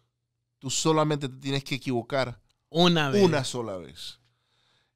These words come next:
Speaker 1: Y ya vas a ver cómo te guardo por el resto de, de muchos años".
Speaker 2: Y es
Speaker 1: Y él
Speaker 2: verdad.
Speaker 1: como que se quedó pensando en eso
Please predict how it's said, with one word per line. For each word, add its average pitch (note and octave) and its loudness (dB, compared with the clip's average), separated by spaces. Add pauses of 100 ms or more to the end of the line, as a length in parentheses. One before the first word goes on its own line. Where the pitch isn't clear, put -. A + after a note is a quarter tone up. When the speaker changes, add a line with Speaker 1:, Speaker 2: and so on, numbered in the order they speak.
(120)
Speaker 1:
Y A#2 -2
ya C3+ 6
vas C3 -4
a B2 -2
ver B2+ -6
cómo A2+ -4
te A2 -6
guardo G#2+ 0
por G2 -6
el F#2 -6
resto G2 -6
de, F2+ -8
de F#2 -12
muchos G#2 -2
años". E2+ -12 (540)
Speaker 2:
Y A#2 -18
es A2+ -6
Speaker 1:
Y C#3 2
él G3+ 2
Speaker 2:
verdad. A2 -6
Speaker 1:
como F3 -2
que C#3+ -12
se - -2
quedó B2 0
pensando G3+ 2
en F3 -4
eso B2+ -8